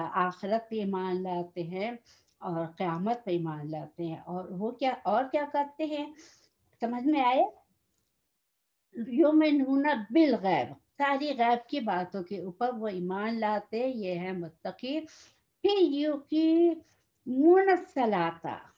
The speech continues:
वो नमाज कायम करते हैं। व मिम्मा रज़क़नाहुम युनफिकून, और अल्लाह ताला ने जो कुछ भी उनको दिया है उसमें से वो खर्च करते हैं। अब सवाल ये है कि नमाज का हम और बाद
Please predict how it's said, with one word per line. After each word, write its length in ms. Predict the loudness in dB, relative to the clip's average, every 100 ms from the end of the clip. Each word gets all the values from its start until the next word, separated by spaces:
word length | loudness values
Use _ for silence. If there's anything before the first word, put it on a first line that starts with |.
| _
वो 120 | -10 -6
नमाज 840 | -4 -2 -2 -2 -2 2 0 -2
कायम 480 | -4 2 4 2 0
करते 420 | -4 -6 -6 -10
हैं। 320 | -10 -14 -16 _ _ _ _ _ -6
व 100 | -2
मिम्मा 500 | 0 2 4 4 2
रज़क़नाहुम 960 | 0 -2 -4 -4 -6 -6 -4 0 0 0
युनफिकून, 920 | -2 -6 -8 -10 -10 -6 0 0 0 -8 -20 _
और 140 | -6 -6 -2
अल्लाह 300 | 0 4 4 2
ताला 460 | -2 -2 -4 -4
ने 260 | -4 -4 -6
जो 260 | -6 -6 -6 -8
कुछ 160 | -8
भी 240 | -8 -6 -6
उनको 520 | -4 -4 -4 -6 -8
दिया 400 | -6 -2 0 -2
है 500 | -6 -4 0 0 -2 -12 -20 _
उसमें 460 | -4 -4 -6 -6 -6
से 280 | -6 -4 -4
वो 260 | -4 -6
खर्च 360 | -6 -8 -8 -10 -12
करते 320 | -12 -14 -14
हैं। 240 | -14 -16 -20 _ _ _
अब 100 | -12
सवाल 520 | -8 -4 -2 0 -2 -4
ये 120 | -2
है 280 | 0 0 -2
कि 120 | -4
नमाज 480 | -4 -4 -2 -2 -4
का 100 | -4
हम 180 | -6 -6
और 260 | -6 -2 -2
बाद 360 | -2 -4 -4